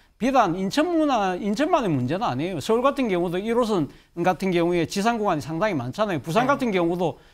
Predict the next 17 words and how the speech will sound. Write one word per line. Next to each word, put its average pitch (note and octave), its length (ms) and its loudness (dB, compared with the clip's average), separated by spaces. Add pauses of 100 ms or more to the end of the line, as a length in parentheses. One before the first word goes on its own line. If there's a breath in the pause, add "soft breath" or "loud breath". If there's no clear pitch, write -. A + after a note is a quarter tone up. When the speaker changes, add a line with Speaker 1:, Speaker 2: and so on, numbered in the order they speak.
(120 soft breath)
Speaker 1:
경부선이, A3+ 800 2
기존 C4+ 300 2
경부선이 F3+ 400 0
통과하는 G3 400 2
구간 E3+ 360 0 (640)
중에는 F3 400 -2 (340 soft breath)
도심을 C4 420 4
상당 A#3 520 2
구간을 A3+ 600 2 (240 soft breath)
지상으로 A#3+ 420 4
가거든요. B2 460 -4
그런 D4 220 4
부분들도 G#3 600 2
지금 F3+ 220 -2 (240 loud breath)
지하하자는데 E3+ 760 2
그게 C4 260 0
지금 F3+ 260 -2